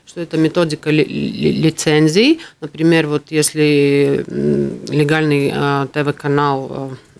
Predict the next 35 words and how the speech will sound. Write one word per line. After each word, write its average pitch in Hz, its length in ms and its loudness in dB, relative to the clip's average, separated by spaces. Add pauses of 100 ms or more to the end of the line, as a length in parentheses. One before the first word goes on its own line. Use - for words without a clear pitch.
(380)
не, 143 200 2
не, 139 200 2
не 170 360 4
легальный 170 360 2
Т 165 120 0
В 160 60 2
канал, 202 300 2
а 180 40 -4
Т 190 140 0
В 160 60 -2
канал 190 340 0 (220)
легальному 165 420 2
оператору 180 680 0
продает 160 600 0
свой 151 260 -4
контент, 147 640 0
э, 143 260 0
и 147 40 2
заключает, 147 600 -2 (520)
а, 151 280 0 (200)
договор 151 480 0
на 147 180 2
год, 196 500 0 (480)
тогда 156 260 0
канал 160 400 0
стоит 156 460 -4
N 151 200 -4
сумму, 196 640 0 (640)
и, 160 840 2
и 147 40 -4
в 151 40 -2
этом 156 260 0
пиратском 160 440 -4
пакете 151 420 -6
там 127 400 -8